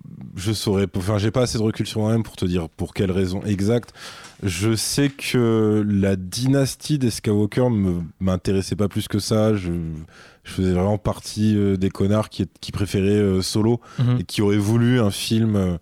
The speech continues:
Speaker 1: Solo. Alors pas,
Speaker 2: <laughs>
Speaker 1: pas, pas comme, euh, ce qui s'est passé bien après, mais en gros voilà, que ce soit focus sur, euh,
Speaker 2: Les prolos de
Speaker 1: un
Speaker 2: l'espace.
Speaker 1: peu, ouais, les prolos de l'espace, un peu bad boy à la con, euh,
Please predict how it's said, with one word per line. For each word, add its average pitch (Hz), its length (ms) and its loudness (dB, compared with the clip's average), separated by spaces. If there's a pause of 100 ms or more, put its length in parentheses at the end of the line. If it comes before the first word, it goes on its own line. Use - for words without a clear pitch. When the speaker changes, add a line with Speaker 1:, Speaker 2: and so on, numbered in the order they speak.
(460)
Speaker 1:
Solo. 110 440 2
Alors 104 220 0
pas, 123 360 0
Speaker 2:
<laughs> 165 1040 2
Speaker 1:
pas, 131 300 4
pas 135 260 2
comme, 127 280 2
euh, 107 220 2
ce - 160 -10
qui - 100 -8
s'est 107 160 -4
passé 104 380 -2
bien 98 240 0
après, 127 300 -2 (320)
mais 110 160 0
en 113 100 0
gros 117 180 0
voilà, 107 220 2
que - 60 -8
ce - 100 -10
soit - 180 -4
focus 110 460 -2
sur, 110 320 0
euh, 95 300 0 (240)
Speaker 2:
Les 123 100 -2
prolos 127 260 0
de 107 60 0
Speaker 1:
un 104 60 0
Speaker 2:
l'espace. 110 200 -2
Speaker 1:
peu, 110 220 2
ouais, 101 220 2
les 104 80 0
prolos 101 240 -2
de 92 60 -4
l'espace, 98 600 -2
un 87 100 -2
peu 92 200 -2
bad 90 240 -4
boy 92 200 -2
à 90 60 -2
la 90 120 -4
con, 90 580 -6
euh, 80 200 -6